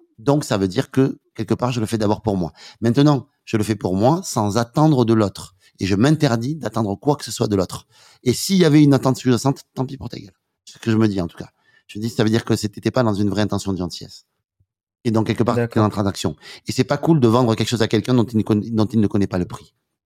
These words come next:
Speaker 2: C'est vrai.
Speaker 1: Et même, je dirais même que mettre les gens dans une situ-, et, et, et, et même les, mettre les gens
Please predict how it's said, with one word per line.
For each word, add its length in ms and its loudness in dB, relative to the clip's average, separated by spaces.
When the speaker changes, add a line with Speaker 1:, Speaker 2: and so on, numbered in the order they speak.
Speaker 2:
C'est 140 0
vrai. 180 2
Speaker 1:
Et 100 6
même, 300 4
je 100 0
dirais 200 2
même 160 4
que 80 2
mettre 280 2
les 120 2
gens 120 2
dans 140 0
une 120 -2
situ-, 260 -14
et, 100 2
et, 180 2
et, 320 0
et 40 -2
même 220 4
les, 160 4
mettre 260 0
les 140 4
gens 300 0